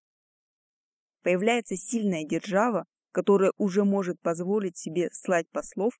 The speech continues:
в Священную Римскую империю и Византию. И держава, которая, исходя из каких-то своих собственных соображений,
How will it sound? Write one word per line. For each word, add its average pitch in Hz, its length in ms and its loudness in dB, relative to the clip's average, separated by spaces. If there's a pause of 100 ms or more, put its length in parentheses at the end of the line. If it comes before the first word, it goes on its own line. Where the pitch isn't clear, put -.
(160)
в - 60 -18
Священную 190 680 -4
Римскую 180 540 -4
империю 185 680 -4
и 175 120 -2
Византию. 190 720 -6 (1300)
И 185 100 -4
держава, 196 580 -4 (240)
которая, 180 480 0
исходя 196 460 -2
из - 100 -4
каких-то 185 400 -6
своих 196 380 -2
собственных 156 480 -6
соображений, 160 720 -2